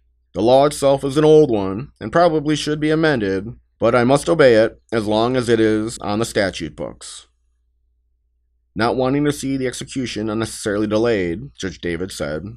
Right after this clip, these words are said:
"I will set this hearing for Thursday, and in the event the jury finds the defendant sane,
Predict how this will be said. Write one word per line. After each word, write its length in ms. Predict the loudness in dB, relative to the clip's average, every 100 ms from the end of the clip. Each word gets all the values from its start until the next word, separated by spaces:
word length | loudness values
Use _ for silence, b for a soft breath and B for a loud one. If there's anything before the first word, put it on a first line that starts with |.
| _ _ _ _ _ _ _
"I 80 | 2
will 120 | 4
set 220 | 4 2 0
this 220 | -4 0
hearing 240 | 2 2
for 100 | 2
Thursday, 600 | 4 4 4 2 2 2
and 640 | -2 -10 _ _ _ -2 2
in 80 | 4
the 100 | 4
event 280 | 4 2
the 60 | 0
jury 320 | -2 0 0
finds 300 | 0 -2 -4
the 60 | -4
defendant 400 | -2 -2 -2 -4
sane, 600 | -2 0 0 -2 -4